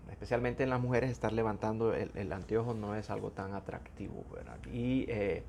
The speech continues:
los hombres, por ejemplo, eh, especialmente los que trabajan en, en, en escritorio, tampoco les gusta mucho estarse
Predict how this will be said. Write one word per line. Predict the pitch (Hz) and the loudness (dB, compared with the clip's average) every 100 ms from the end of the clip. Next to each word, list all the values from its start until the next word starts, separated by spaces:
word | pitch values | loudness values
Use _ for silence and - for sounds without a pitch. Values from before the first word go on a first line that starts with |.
| - - - - | -10 -12 -12 0
los | 113 - | 0 4
hombres, | 135 151 151 151 | 8 8 8 4
por | 156 135 | 4 0
ejemplo, | 127 117 139 131 | 0 2 2 2
eh, | 113 104 95 | 2 0 -4
especialmente | - 101 113 120 135 | -6 -6 -4 -2 -2
los | 123 | -2
que | |
trabajan | - - 101 120 123 | -4 0 0 0 -2
en, | 120 110 104 | -2 -4 -4
en, | 101 104 | -6 -4
en | 107 | -4
escritorio, | 107 113 107 110 123 | -2 -2 2 2 2
tampoco | 117 104 107 - 110 | 0 -2 -2 0 2
les | 107 101 | 2 0
gusta | 107 98 110 | -4 -4 -2
mucho | 107 101 | -2 -4
estarse | - 107 104 110 | -4 -4 0 -2